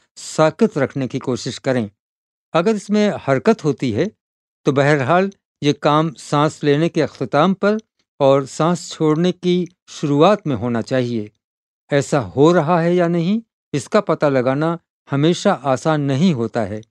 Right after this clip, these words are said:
لہذا آپ اس کام میں اپنی مدد کے لیے کسی فرد کو اپنے پاس رکھ سکتے ہیں۔ یہ ساری چیزیں سوائے ایک چیز، مشق کے، اس میں درج ہیں۔ اپنے لیے اچھا اور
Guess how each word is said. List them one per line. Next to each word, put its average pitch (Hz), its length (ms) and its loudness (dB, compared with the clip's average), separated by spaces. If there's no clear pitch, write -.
لہذا 143 440 4
آپ 139 240 2
اس 143 180 -6
کام 143 300 0
میں 175 240 -2
اپنی 143 380 -2
مدد 131 360 0
کے 160 160 -2
لیے 156 380 2
کسی 147 360 -6
فرد 156 380 2
کو 160 220 -2
اپنے 139 300 -6
پاس 147 360 -2
رکھ 151 220 -2
سکتے 123 420 -6
ہیں۔ 107 200 -8
یہ 143 400 2
ساری 131 360 0
چیزیں 175 460 0
سوائے 165 420 2
ایک 185 280 4
چیز، 117 380 -4
مشق 123 420 -2
کے، 139 200 -2
اس 156 200 -6
میں 165 80 -2
درج 120 380 0
ہیں۔ 120 160 -16
اپنے 208 380 4
لیے 202 360 2
اچھا 180 680 0
اور 143 320 4